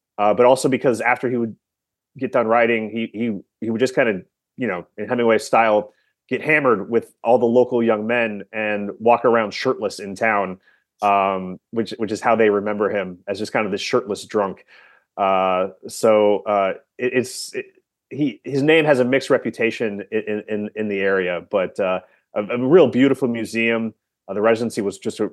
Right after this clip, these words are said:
really unique opportunity, and yeah, yeah, I, I sat at the desk and, uh,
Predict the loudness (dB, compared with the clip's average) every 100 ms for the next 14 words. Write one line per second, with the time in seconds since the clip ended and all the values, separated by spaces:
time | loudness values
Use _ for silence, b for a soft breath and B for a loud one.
0 | -2 0 0 0 -2 0 0 -4 -6 -2
1 | 0 2 2 2 2 4 4 2 0 -4
2 | -8 -8 -8 _ -10 -2 -2 -2 -4 -2
3 | -2 -2 -8 -10 -14 _ -6 -2 -2 -2